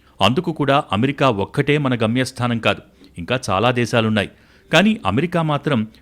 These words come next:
భారత్ తెలివి మీదే ఆధారపడి ఉంది. భారతీయులు లేకపోతే ఏం జరుగుతుందో గతంలో వై టూ కే సమస్య వచ్చినప్పుడే అమెరికాకి తలకెక్కి ఉండాల్సింది.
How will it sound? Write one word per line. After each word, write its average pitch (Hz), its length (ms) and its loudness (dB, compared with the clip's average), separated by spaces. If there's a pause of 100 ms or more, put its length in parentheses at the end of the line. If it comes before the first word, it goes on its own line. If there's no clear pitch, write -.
(100)
భారత్ 120 560 0
తెలివి 135 220 0
మీదే 123 300 0
ఆధారపడి 117 540 0
ఉంది. 107 260 -2 (400)
భారతీయులు 120 580 0
లేకపోతే 127 600 0
ఏం 120 300 -2
జరుగుతుందో 147 600 0 (420)
గతంలో 135 380 0
వై 110 200 0
టూ 156 160 -2
కే 135 180 0
సమస్య 131 400 -4
వచ్చినప్పుడే 120 640 0 (220)
అమెరికాకి 117 540 -2
తలకెక్కి 117 480 -2
ఉండాల్సింది. 107 540 -2